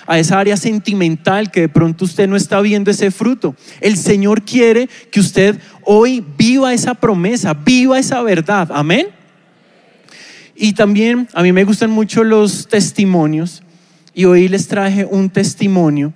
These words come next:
de una persona que vivió de cerca lo que es tener un decreto de muerte.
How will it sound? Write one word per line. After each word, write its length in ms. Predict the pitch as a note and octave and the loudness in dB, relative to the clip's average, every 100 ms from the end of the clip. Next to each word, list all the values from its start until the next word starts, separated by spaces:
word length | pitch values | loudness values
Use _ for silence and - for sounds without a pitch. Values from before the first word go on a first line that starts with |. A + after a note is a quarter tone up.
| _ _ - | _ _ -2
de 100 | E3 | 0
una 320 | D#3+ E3+ F3 | 0 -2 -2
persona 680 | G3+ F#3+ - E3 D3 E3 G3 _ - _ - | -4 -2 -2 -2 -2 -6 -10 _ -20 _ -2
que 400 | F3 F3+ F3+ D3+ | 2 4 2 0
vivió 840 | D3 F3 D#3+ E3+ E3+ F3+ F#3+ G3+ | -2 0 2 2 4 2 0 -4
de 120 | G3+ | -6
cerca 580 | G3+ G#3 F#3+ F#3 G#3 A3+ - _ | -4 -2 -4 -4 -8 -8 -12 _
lo 240 | D#3 E3+ | -2 -2
que 380 | D#3+ E3 D3+ D3 | -2 -2 0 0
es 180 | D#3 - | -2 -6
tener 380 | F3+ F3 F3+ F3 | -6 -4 -4 -6
un 220 | E3+ D#3+ | -6 -6
decreto 580 | D#3 F3 F3+ E3+ E3+ F3 | -6 -6 -6 -6 -4 -4
de 100 | E3+ | -2
muerte. 520 | D3+ C#3+ B2+ A2+ - | -2 -2 -4 -8 -18